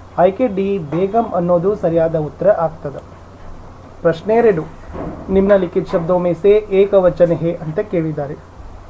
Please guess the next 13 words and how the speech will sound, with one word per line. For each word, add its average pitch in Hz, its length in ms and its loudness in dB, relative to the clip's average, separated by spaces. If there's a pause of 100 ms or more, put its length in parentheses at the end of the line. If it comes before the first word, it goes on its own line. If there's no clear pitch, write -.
(400)
ಒಟ್ಟು 226 200 4
ನಾಲ್ಕು 208 460 2
ಆಯ್ಕೆಗಳಲ್ಲಿ 208 800 2 (600)
ಸಿ 262 220 2
ಸಡಕ್ 208 400 2
ಅನ್ನೋದು 185 320 0
ಮಾತ್ರ 180 400 2 (340)
ಏಕವಚನ. 170 500 0 (1900)
ಪ್ರಶ್ನೆ 254 300 4
ಮೂರು, 285 420 6
ಉಮ್ರ 269 400 2
ಶಬ್ದಕ 226 420 2 (140)
ಪರ್ಯಾಯವಾಚಿ 202 920 4